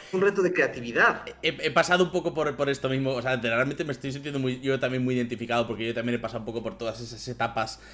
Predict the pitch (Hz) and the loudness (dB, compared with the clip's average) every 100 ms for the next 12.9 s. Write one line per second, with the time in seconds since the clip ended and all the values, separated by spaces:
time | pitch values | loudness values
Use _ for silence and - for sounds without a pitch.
0 | - - 147 123 135 143 139 135 143 143 | -20 -6 0 0 2 2 0 0 0 2
1 | 131 127 131 135 123 135 139 127 127 127 | 0 0 2 2 2 2 2 0 0 0
2 | 131 139 151 - 185 175 156 - 156 165 | 0 0 -2 2 2 4 2 4 4 2
3 | 139 - 175 - 160 156 156 156 - - | 0 2 2 4 2 4 4 2 -2 -14
4 | - 175 143 156 156 165 170 170 - 160 | -2 0 2 0 4 4 4 2 -4 -2
5 | 160 156 147 143 135 139 139 131 123 170 | 0 -2 -2 -2 2 2 2 0 0 -2
6 | - - - - 143 135 151 160 180 180 | -6 -20 -20 -12 -8 -2 0 2 2 0
7 | 151 143 131 120 117 110 98 123 - - | -4 -4 -2 -2 -4 -8 -8 -12 -12 -2
8 | 131 131 127 123 127 156 - 180 165 165 | 0 0 -2 -2 -4 -6 -2 0 0 0
9 | 156 147 143 - 117 101 98 120 127 123 | 0 -2 -4 -4 -2 -2 -4 -8 -10 -6
10 | 139 139 143 143 135 135 131 113 98 107 | -6 -6 -6 -4 -2 -2 -6 -6 -8 -8
11 | 101 - 107 117 127 131 120 107 127 117 | -10 -12 -6 -4 -2 0 -2 -2 -8 -4
12 | 135 131 123 117 117 - 120 117 | -4 -2 0 0 -2 -6 -4 -2